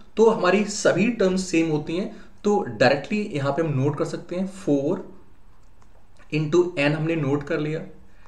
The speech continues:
ठीक है, Minus का वन upon n हमारा यहां पे हो गया। अब हम वन प्लस टू प्लस थ्री में हम क्या कर रहे हैं, sum of n terms का formula क्या करेंगे, इस्तेमाल करेंगे।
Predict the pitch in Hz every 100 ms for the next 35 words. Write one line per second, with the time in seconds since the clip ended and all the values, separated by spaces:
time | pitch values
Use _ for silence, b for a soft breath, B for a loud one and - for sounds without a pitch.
0 | b - 180 240 - - - - - 131
1 | 135 139 165 190 - 196 135 147 151 170
2 | 170 175 - - - 135 139 151 151 156
3 | 156 147 151 151 147 156 - b b b
4 | 185 220 - - 185 190 131 151 208 226
5 | - 202 - - 185 185 185 - 160 147
6 | 180 220 B B - 151 165 165 160 160
7 | 160 190 240 - - - 214 208 220 -
8 | 170 - - 156 165 175 147 147 180 -
9 | 139 151 156 156 160 214 - - - 147
10 | 120 110 - -